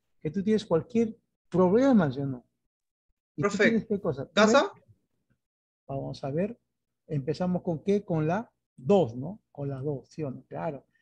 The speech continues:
Speaker 1: Primero planteamos el problema, muy bien. Se plantea el problema y luego, ¿qué hace? Se formula recién la hipótesis, ¿no? Planteamiento del problema, viene la hipótesis, luego se experimenta,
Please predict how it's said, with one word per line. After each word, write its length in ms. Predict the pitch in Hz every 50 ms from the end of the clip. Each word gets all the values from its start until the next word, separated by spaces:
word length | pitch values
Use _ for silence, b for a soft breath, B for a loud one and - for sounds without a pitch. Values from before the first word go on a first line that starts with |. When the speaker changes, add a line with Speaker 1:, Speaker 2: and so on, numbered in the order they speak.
| _ _ _
Speaker 1:
Primero 460 | - - 143 156 170 180 185 196 190 190
planteamos 640 | - 180 180 175 - 185 180 175 175 175 165 - -
el 220 | 180 202 220 208 _ _ _
problema, 580 | _ - 170 160 156 151 147 135 123 127 139 139
muy 420 | 143 147 160 170 160 135 120 117
bien. 240 | 117 120 123 117 - _ _ _ _ _ _ _ _
Se 200 | - - 160 151
plantea 400 | - - 147 143 135 - 190 190
el 100 | 196 190
problema 300 | 190 185 185 190 190 190
y 40 | 180
luego, 280 | 170 175 196 202 190 175
¿qué 80 | 196 190
hace? 200 | 147 156 - _ _ _ _
Se 260 | - - - 175 160
formula 460 | 143 - 147 143 151 180 202 208 208
recién 380 | 180 165 139 - - 190 196 190
la 60 | 165
hipótesis, 840 | 131 123 - _ - 269 262 - - 170 131 123 127 120 - _
¿no? 220 | - 185 208 202 _
Planteamiento 500 | - 156 139 123 - 147 165 180 - 226
del 60 | 208
problema, 440 | 208 214 196 185 175 180 202 214 - _ _ _ _ _ _ _ _ -
viene 260 | 151 160 156 165 156
la 80 | 160
hipótesis, 580 | 156 151 - 196 190 190 190 208 208 214 190 - _ _ _ _ _
luego 300 | - 180 196 202 214 208
se 160 | 190 - -
experimenta, 1120 | 165 - - - - 165 151 139 147 156 165 208 240 262 254 220 180 127 - - 135 123 _